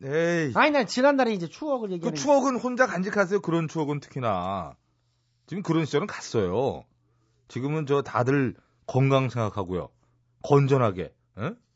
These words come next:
Speaker 1: 건전한 문화를 우리가 좀 해나가야
Speaker 2: 건전이
Speaker 1: 되는 게
Speaker 2: 재미있슈? 가슴에 손을 얹고 솔직하게. 나는 이 세상에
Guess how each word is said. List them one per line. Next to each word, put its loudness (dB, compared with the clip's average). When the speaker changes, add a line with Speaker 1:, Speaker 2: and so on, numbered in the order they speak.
Speaker 1:
건전한 2
문화를 0
우리가 -2
좀 -6
해나가야 0
Speaker 2:
건전이 4
Speaker 1:
되는 0
게 -8
Speaker 2:
재미있슈? -4
가슴에 -2
손을 0
얹고 -2
솔직하게. -6
나는 4
이 0
세상에 0